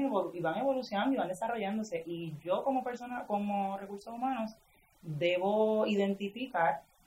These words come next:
sacarle el máximo provecho. Finalmente, eh, eh, la, la compañía va a ser exitosa por su, por, por,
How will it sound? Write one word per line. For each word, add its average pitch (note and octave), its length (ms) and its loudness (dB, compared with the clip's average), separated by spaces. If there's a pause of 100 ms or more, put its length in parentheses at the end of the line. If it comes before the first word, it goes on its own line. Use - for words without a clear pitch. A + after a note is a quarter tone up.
sacarle F3+ 640 4
el G3 180 -2
máximo G3 460 -4
provecho. G3+ 720 -4 (260)
Finalmente, F3 720 -6 (280)
eh, F3+ 120 -4 (200)
eh, D#3+ 480 0
la, D#3+ 200 4
la E3 140 0
compañía D#3+ 400 -4
va E3 80 6
a E3 60 0
ser F#3+ 100 -2
exitosa G3 560 -2
por G3+ 180 -4
su, E3 540 -4
por, D#3 320 -2
por, D#3 200 -14